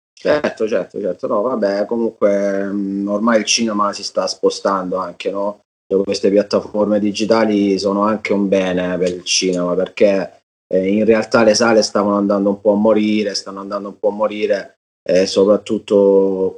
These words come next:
qui in Italia, diciamo, in America ancora c'è quella cosa che si va al cinema l'estate, l'inverno, sempre. In Italia sta andando un po' a morire,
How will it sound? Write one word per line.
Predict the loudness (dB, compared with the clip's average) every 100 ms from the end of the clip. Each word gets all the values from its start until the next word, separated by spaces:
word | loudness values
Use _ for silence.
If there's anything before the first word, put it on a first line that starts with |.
| -10
qui | -2 -2
in |
Italia, | 0 0 0 0 -2
diciamo, | -4 -6 -4
in |
America | 0 2 4 2
ancora | 0 2 4 2
c'è | 2 2 2
quella | 0 0 2
cosa | 2 2 0 -4
che | -4 -4 -4
si | -10 -12
va | -12
al | -8
cinema | -6 -2 -2 -2 -2 -4 -2
l'estate, | -4 -2 0 0 0
l'inverno, | -2 -2 -2 -2 -6
sempre. | -2 -2 -2 -4 -6 -8 _ _ _ _ 0
In | 4
Italia | 6 4 2 0 -2 -4 -4 -6
sta | -6
andando | -6 -4 -6
un | -4
po' | -4
a |
morire, | -2 -2 -4 -2 -4 -6